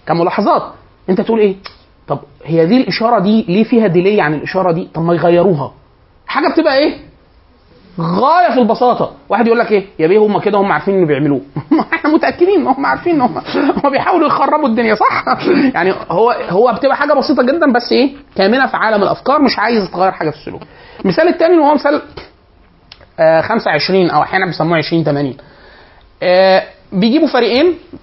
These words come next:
ده ف-، فريق، آه، إداري، آه، ياباني كان عامل شوية أبحاث في الإدارة، برضه بيشو-، بيشوف عالم تأثير الأفكار على الفعل وكذا. فليه؟ آه، في مشروع،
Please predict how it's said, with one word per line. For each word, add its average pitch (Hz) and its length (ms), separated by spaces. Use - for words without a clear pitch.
ده 240 320
ف-، 220 240
فريق، 240 260
آه، 156 960
إداري، 175 500
آه، 160 220
ياباني 196 420
كان 226 100
عامل 220 200
شوية 240 180
أبحاث 233 360
في - 40
الإدارة، 196 440
برضه 190 260
بيشو-، 170 280
بيشوف 165 260
عالم 190 320
تأثير 175 420
الأفكار 190 460
على 156 180
الفعل 208 320
وكذا. 233 340
فليه؟ 214 360
آه، 156 120
في 254 180
مشروع، 240 440